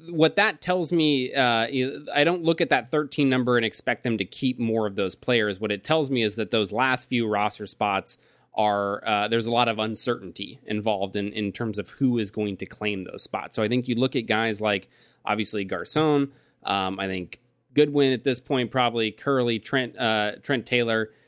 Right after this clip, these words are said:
And then after that, I think, um, you know, you start for that fifth and sixth spot. I think it starts to get a little dicey, right? You could see, I, I think you could make a case for a number of different players there. And that's why,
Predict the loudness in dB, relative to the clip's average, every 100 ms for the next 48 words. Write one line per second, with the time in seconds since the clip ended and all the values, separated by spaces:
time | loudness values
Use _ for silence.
0 | _ -8 -2 0 0 0 2 2 0 -2
1 | -2 0 2 0 -2 -4 0 2 2 0
2 | -2 -6 -8 _ -4 -2 0 -2 0 0
3 | 0 -2 -2 0 -4 0 0 0 -4 -2
4 | -2 0 -2 -2 -2 -2 -2 -4 -8 -6
5 | -4 -4 -6 -2 0 0 -2 -2 0 0
6 | 0 -2 0 0 0 -2 -2 0 2 2
7 | 0 0 0 2 4 4 0 -2 0 0
8 | 0 0 2 2 2 0 2 0 -2 -6
9 | -2 0 0 0 0 0 0 0 -2 -4
10 | -2 0 2 2